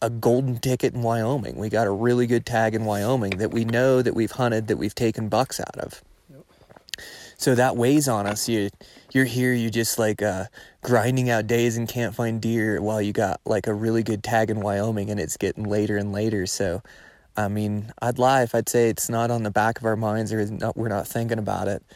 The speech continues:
Speaker 1: So, you know, and I know, you know, if we head back to the truck and, you know,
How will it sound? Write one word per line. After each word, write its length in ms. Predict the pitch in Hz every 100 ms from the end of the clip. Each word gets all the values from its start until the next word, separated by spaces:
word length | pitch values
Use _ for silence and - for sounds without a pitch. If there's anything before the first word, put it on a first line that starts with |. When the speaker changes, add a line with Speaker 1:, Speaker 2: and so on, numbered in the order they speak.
| - _ _ _ _
Speaker 1:
So, 360 | - 110 110 -
you 140 | 123
know, 160 | 117 117
and 80 | 120
I 80 |
know, 580 | 127 131 135 131 120 110 - _ - _ _ -
you 120 | 123
know, 160 | 90 -
if 160 | 113
we 100 | 160
head 180 | 156 165
back 220 | 131 131 -
to 80 |
the 100 | 127
truck 480 | 117 - 110 107 - - - - -
and, 300 | 120 113 98
you 140 | 123 117
know, 220 | 101